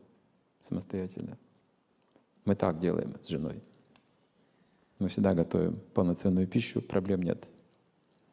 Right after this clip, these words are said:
Мы избегаем этих продуктов тоже, довольно скрупулезно,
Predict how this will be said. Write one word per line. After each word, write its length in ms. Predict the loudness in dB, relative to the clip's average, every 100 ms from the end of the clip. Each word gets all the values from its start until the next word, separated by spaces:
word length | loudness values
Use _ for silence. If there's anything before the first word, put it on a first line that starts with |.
| _ _ 2
Мы 100 | 4
избегаем 440 | 8 10 10 10
этих 180 | 6 2
продуктов 460 | 0 -2 -4 -18 -6
тоже, 320 | -6 -6 -12 _
довольно 300 | 2 4 4
скрупулезно, 680 | 4 2 2 2 2 0 -6